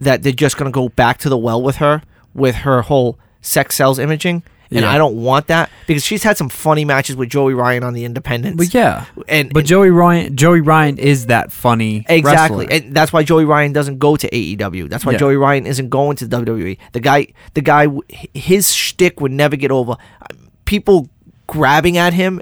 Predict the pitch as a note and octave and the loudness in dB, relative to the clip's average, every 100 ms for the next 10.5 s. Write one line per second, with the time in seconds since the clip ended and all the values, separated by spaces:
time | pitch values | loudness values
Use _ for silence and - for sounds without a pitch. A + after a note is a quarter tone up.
0 | - C3 - D#3+ D3+ F3 - F3+ D3 G#2+ | -6 -6 -2 -4 -4 -8 0 0 0 -2
1 | D#3 - E3+ E3+ F3 - - _ _ _ | -2 -4 0 2 2 -2 -10 _ _ _
2 | _ _ - D#2 E3 E3 E3+ E3+ F3+ - | _ _ -20 -4 4 4 4 -2 -4 -4
3 | D3+ D#3+ C3 - D3 - - C3+ A#2+ - | -2 0 0 -4 -12 -14 -6 0 0 -2
4 | - G3 B3 A#3 E3+ F3 G3+ F#3+ G3+ E3 | -4 0 0 0 -2 -2 0 2 2 0
5 | - F#3 F#3+ F3 C3+ A#2+ A#2+ A2+ A2+ A2 | 2 2 4 0 -2 -6 -6 -6 -6 -6
6 | A2+ A2 A#2+ A#2+ A2 A2+ - C#3 C3+ C3+ | -8 -6 -2 0 0 -4 -8 -4 2 4
7 | B2 - _ _ - C3+ C#3 D#3 G3 G3 | 2 0 _ _ -16 -8 -2 0 2 2
8 | F3 C#3+ B2+ B2+ F3+ G3+ F#3+ - C#3 C3+ | 0 0 0 0 0 0 -2 0 0 0
9 | - A#2+ A2 G2+ - - - - - D3 | 2 2 2 -2 -6 -12 -6 -4 -2 -2
10 | C3 C3+ A#2 G#2 G2+ | 0 -2 0 -2 -4